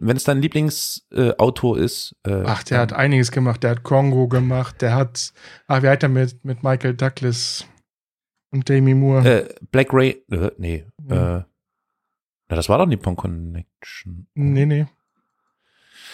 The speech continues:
Speaker 1: Ach Mann, ich meinte eigentlich dann später. <laughs> Was war
Speaker 2: Später,
Speaker 1: später?
Speaker 2: okay.
Speaker 1: Später
Speaker 2: Fällt grad
Speaker 1: waren
Speaker 2: noch
Speaker 1: dann so,
Speaker 2: kein
Speaker 1: das waren echt, ey, die, die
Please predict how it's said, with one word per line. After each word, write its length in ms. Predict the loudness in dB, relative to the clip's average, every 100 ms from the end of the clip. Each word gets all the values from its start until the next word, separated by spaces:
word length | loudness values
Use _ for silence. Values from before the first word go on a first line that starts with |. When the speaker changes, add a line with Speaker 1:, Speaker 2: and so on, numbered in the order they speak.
| -16 -4
Speaker 1:
Ach 160 | -2 2
Mann, 240 | 2 0 -4 -20 _ _ _ _ _
ich 100 | -4
meinte 320 | 2 2 2
eigentlich 240 | 2 0 0
dann 140 | -2
später. 420 | 0 0 0 -2 -2
<laughs> 800 | -2 -2 -4 -6 -10 -10 -20 -18
Was 200 | -12 -8
war 60 |
Speaker 2:
Später, 280 | 2 2 2 0
Speaker 1:
später? 160 | -2 -4 -14
Speaker 2:
okay. 320 | -4 -2 -2
Speaker 1:
Später 400 | -4 -2 0 0 -2 -2
Speaker 2:
Fällt 160 | -2
grad 160 | 2 2
Speaker 1:
waren 80 | 4
Speaker 2:
noch 80 |
Speaker 1:
dann 80 | 2
so, 180 | 4 4
Speaker 2:
kein 340 | 2 -4 -8 -12 _ _
Speaker 1:
das 220 | -8 -4
waren 220 | -2 -2
echt, 360 | -2 -4 -4 -8
ey, 140 | -6
die, 180 | -6 -8
die 300 | -8 -8 -8